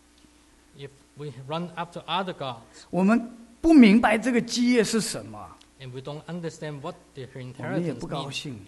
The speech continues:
Speaker 2: 不喜乐。
Speaker 1: then we will be sorrowful.
Speaker 2: 而且，而且我们基督徒哈，我听到有人讲，基督徒仗势欺人呢。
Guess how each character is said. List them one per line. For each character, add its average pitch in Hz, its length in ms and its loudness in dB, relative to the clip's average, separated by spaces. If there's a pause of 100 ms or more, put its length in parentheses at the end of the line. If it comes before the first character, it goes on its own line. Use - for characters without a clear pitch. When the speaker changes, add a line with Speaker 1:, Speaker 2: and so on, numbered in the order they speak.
Speaker 2:
不 - 80 -10
喜 85 340 -12
乐。 110 160 -18
Speaker 1:
then 135 200 -16
we 139 80 -14
will 131 160 -14
be 123 120 -18
sorrowful. 139 500 -14
Speaker 2:
而 220 120 0
且， 180 260 -2 (240)
而 214 140 -4
且 208 160 -2
我 165 240 -4
们 156 160 -6
基 208 140 -8
督 202 100 -4
徒 139 240 -10
哈， 135 160 -6
我 120 160 -12
听 220 160 -8
到 220 140 -4
有 135 100 -8
人 170 140 -6
讲， - 220 -10
基 208 120 -10
督 208 140 -4
徒 170 260 -8
仗 180 220 -6
势 156 200 -12
欺 - 220 -10
人 120 260 -12
呢。 98 80 -16